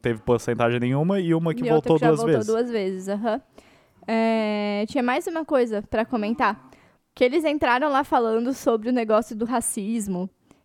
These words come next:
Speaker 2: Cara, eu nem vi isso sendo tão grande. Eu vi só no dia algumas
Speaker 1: Aham.
Speaker 2: pessoas falando no Twitter, mas
Speaker 1: É, eles
Speaker 2: depois
Speaker 1: transformaram,
Speaker 2: não vi. Eles
Speaker 1: eles
Speaker 2: transformaram
Speaker 1: transformaram
Speaker 2: numa coisa
Speaker 1: isso
Speaker 2: muito
Speaker 1: numa coisa
Speaker 2: maior.
Speaker 1: maior. Aham.
Speaker 2: E transformaram, tipo, principalmente a Larissa, de que a, cu-, a,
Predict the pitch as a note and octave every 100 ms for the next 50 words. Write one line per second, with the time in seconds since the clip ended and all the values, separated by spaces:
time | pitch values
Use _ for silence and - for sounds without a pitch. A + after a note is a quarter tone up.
0 | _ - B3 A#3+ B3+ A4+ E4+ C4+ D4 C#4+
1 | C4 A#3 A#3+ A3+ A#3+ G#3 F#3+ B3 B3 G#3
2 | A#3 - B3+ B3+ C4+ D4 A3+ B3 C#4+ A#3+
3 | A#3+ C4 C4+ C4 A3 - G#3 G#3 G#3+ G#3+
4 | F#3+ F#3+ - D#4 A3 A3 D3 A2+ A2+ B2+
5 | C3 - D3 C#3 B2 C3 C#3+ C#3 B2 -
6 | B2 C3 A#2+ A#2 A#2 A#2 A2+ A#2 A#2+ -
7 | A#2 A3 G3+ F3 F3+ C4 - - - -
8 | - G#2+ B3 C4+ C4 - C4 C#4+ F4+ C#4+
9 | B3 C4 D#4 - - A3+ A#3+ A#3 D4+ C4+
10 | C4 C4+ A3+ G3+ A#3 G4+ - A3 - G3+
11 | G3 A3 B3 A#3 A3 F#3+ F#3+